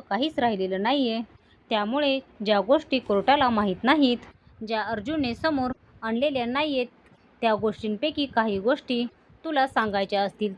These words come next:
तर तू सांगू शकतेस, अन्यथा नाही." त्याच वेळेला प्रिया आता इकडे सांगायला लागते, "मग तुम्ही ऐका, मी तुम्हाला सांगते, जे काही खरं घडलंय ते तुम्हाला सांगते." असं म्हटल्यावरती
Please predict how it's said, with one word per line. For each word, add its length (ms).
तर 220
तू 80
सांगू 380
शकतेस, 520
अन्यथा 440
नाही." 460
त्याच 240
वेळेला 360
प्रिया 360
आता 240
इकडे 300
सांगायला 440
लागते, 400
"मग 120
तुम्ही 260
ऐका, 320
मी 240
तुम्हाला 400
सांगते, 500
जे 180
काही 300
खरं 260
घडलंय 360
ते 180
तुम्हाला 360
सांगते." 400
असं 280
म्हटल्यावरती 720